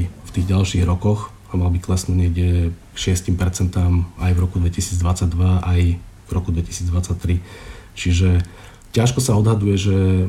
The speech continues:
ono sa vlastne celý čas viedla, um, počas, počas, uh, krízy, teda otázka, že či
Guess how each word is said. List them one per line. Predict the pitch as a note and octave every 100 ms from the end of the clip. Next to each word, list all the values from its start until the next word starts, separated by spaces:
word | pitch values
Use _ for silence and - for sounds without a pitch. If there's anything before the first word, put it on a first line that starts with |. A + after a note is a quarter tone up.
| -
ono | A2
sa | A2
vlastne | G2+ G2+
celý | G#2+ G#2
čas | G2+ F2
viedla, | F#2 F#2+ F#2 F#2 F2+
um, | - F2+ F2 F2 F2
počas, | F#2+ F2+ F2+ -
počas, | - F#2+ F#2 F#2 -
uh, | F#2+ F2+ F2+ F2+ F2+ F2+ F2+ - - - -
krízy, | F2+ F#2 F2+ F2+
teda | F2+ F2+ F2 F2 F2 -
otázka, | F#2+ F#2 F#2 - F2+
že | F2+
či | -